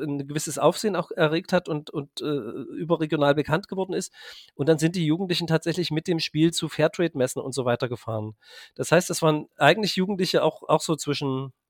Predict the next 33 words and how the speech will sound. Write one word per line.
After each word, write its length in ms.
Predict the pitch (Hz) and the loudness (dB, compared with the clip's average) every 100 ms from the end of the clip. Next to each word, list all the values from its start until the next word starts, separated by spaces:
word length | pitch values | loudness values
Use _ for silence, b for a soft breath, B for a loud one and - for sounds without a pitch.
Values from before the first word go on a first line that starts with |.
| _ | _
zehn 360 | - 147 160 175 | -2 4 4 2
und 180 | 147 143 | -2 -2
zweiundzwanzig, 720 | 143 139 143 147 180 202 - | 0 0 0 -2 -2 -4 -4
glaube 260 | 185 170 | 0 0
ich, 80 | 170 | -2
oder 140 | 143 135 | -8 0
zwölf 240 | 156 170 | 0 2
und 80 | 160 | -2
zweiundzwanzig, 640 | - 156 160 160 156 156 B B B B 160 | 0 0 0 -2 -2 -6 B B B B -2
die 260 | 165 - | -2 -2
wirklich 320 | - 175 196 - | 0 0 0 -2
gekommen 300 | 175 160 185 | 4 4 4
sind, 160 | 175 | 4
weil 100 | 151 | 4
sie 80 | 156 | 4
sich 140 | 151 | -2
für 80 | 160 | 2
Minecraft 340 | 147 165 202 170 | 4 4 2 0
interessierten 420 | 165 156 - 156 | -2 -4 -4 -2
und 60 | 147 | 0
weil 100 | 143 | 0
sie 80 | 165 | -2
das 140 | 147 | -8
Programmieren 500 | - - 143 143 180 | -8 -2 0 2 2
lernen 200 | 165 143 | 2 2
wollten. 280 | 131 139 185 | 4 4 2
Und 140 | 147 | -4
die 100 | 139 | -2
wurden 200 | 139 170 | -4 -4
plötzlich 300 | 147 147 156 | -2 -4 -4
zu 120 | - 143 | -6 -4
MultiplikatorInnen 1500 | 151 147 - - - 151 160 170 - - - - 151 175 165 | -4 -4 -2 -2 0 4 4 4 -2 -18 -14 2 4 6 4
des 340 | 147 - - | 2 -2 -10